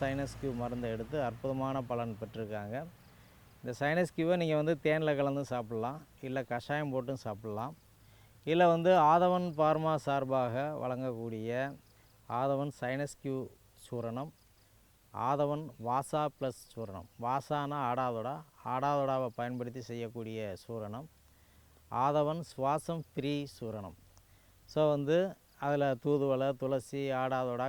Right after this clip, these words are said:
கண்டங்கத்திரி, முசு முசுக்கையெல்லாம் கலந்து தயாரிக்கக்கூடிய ஆதவன் சுவாசம் பிளஸ் சூரணம். நிறைய எங்களுடைய அன்பர்கள் என்ன பண்ணுவாங்கன்னா இந்த மூணு பவுடரையும் வாங்கி ஒண்ணா கலந்து சம அளவு அதுல பனங்கல்கண்டு கலந்து வச்சுக்கிட்டு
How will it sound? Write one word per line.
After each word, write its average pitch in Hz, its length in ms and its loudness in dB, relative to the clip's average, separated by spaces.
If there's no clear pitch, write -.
கண்டங்கத்திரி, 127 580 -4
முசு 127 240 -6
முசுக்கையெல்லாம் 127 500 -4
கலந்து 135 440 -4
தயாரிக்கக்கூடிய 123 600 -4
ஆதவன் 117 340 -4
சுவாசம் 117 420 -6
பிளஸ் - 300 -14
சூரணம். 90 360 -12
நிறைய 165 320 6
எங்களுடைய 156 380 4
அன்பர்கள் 139 360 0
என்ன 127 100 -2
பண்ணுவாங்கன்னா 123 420 -4
இந்த 151 80 -4
மூணு 135 280 0
பவுடரையும் 120 560 -2
வாங்கி 107 240 -6
ஒண்ணா 117 360 -4
கலந்து 101 400 -8
சம 135 260 -2
அளவு 139 220 2
அதுல 123 180 0
பனங்கல்கண்டு 127 580 -2
கலந்து 107 320 -4
வச்சுக்கிட்டு 98 500 -10